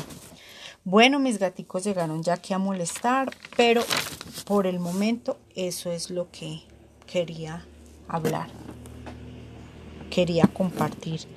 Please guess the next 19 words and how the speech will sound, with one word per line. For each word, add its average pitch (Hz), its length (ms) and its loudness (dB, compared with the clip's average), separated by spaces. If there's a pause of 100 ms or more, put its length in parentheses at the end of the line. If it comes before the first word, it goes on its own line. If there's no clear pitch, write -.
(480)
Mañana 175 640 4
posiblemente, 180 1300 0 (400)
o 180 160 4
esta 175 260 0
semana, 190 480 4
miro 170 300 0
qué 196 180 -2
día, 208 300 0 (540)
ya 180 200 2
entramos 175 540 -2
en 185 120 -2
el 175 160 -6
tema 165 460 -6 (840)
tan 185 200 2
importante 175 640 -4
que - 120 -10
son 160 300 -4
las 160 260 -6
deudas. - 720 -10